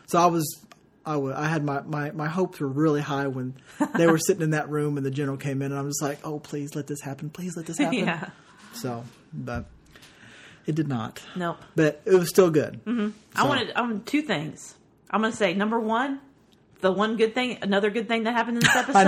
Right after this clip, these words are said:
Speaker 2: episode.
Speaker 1: you're gonna say. I know it.
Speaker 2: The statue.
Speaker 1: Yep. <laughs>
Speaker 2: Tear that statue down.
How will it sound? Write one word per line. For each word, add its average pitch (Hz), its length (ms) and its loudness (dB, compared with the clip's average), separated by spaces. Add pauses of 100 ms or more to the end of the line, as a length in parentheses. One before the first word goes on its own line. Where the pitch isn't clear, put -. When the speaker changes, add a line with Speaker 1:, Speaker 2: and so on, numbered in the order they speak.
(140)
Speaker 2:
episode. 208 100 2
Speaker 1:
you're 185 80 4
gonna 151 120 4
say. 165 340 2
I 165 60 0
know 160 260 2
it. 127 60 0
Speaker 2:
The 220 100 4
statue. 320 540 0
Speaker 1:
Yep. 220 1300 4
<laughs> - 0 -
Speaker 2:
Tear 349 580 6
that 269 400 2
statue 269 560 0
down. 160 580 2